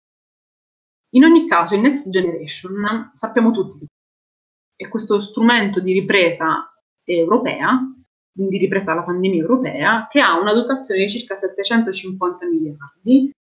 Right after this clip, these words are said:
divisi in trecentonovanta miliardi di sovvenzioni e trecentosessanta in prestiti, ed è suddiviso in sette programmi fondamentalmente. Quindi il Recovery Fund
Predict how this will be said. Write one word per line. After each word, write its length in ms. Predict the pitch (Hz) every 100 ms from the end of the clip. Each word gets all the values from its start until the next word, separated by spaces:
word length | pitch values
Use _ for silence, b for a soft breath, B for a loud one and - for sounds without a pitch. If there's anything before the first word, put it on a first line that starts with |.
| _
divisi 520 | 190 247 254 190 202
in 180 | 185 180
trecentonovanta 760 | - 190 277 269 240 226 247 214
miliardi 380 | 214 240 247 381
di 40 |
sovvenzioni 720 | 381 - 285 285 302 302 285
e 60 | 254
trecentosessanta 840 | - 254 247 - 233 - 170 170
in 160 | 180 170
prestiti, 680 | - - _ - - - 143 _ _ -
ed 180 | 233 262
è 280 | 196 - -
suddiviso 1000 | - 226 285 175 160 190 233 254 - _ _ _ _ _ -
in 400 | 220 214 202 190
sette 360 | - 226 208
programmi 440 | 175 - 135 156 165
fondamentalmente. 680 | - - 156 147 - - - _ _ _ _ _ _ _ -
Quindi 400 | 202 180 175 190
il 60 |
Recovery 460 | 196 226 214 190 196
Fund 680 | 233 202 180 175 170 -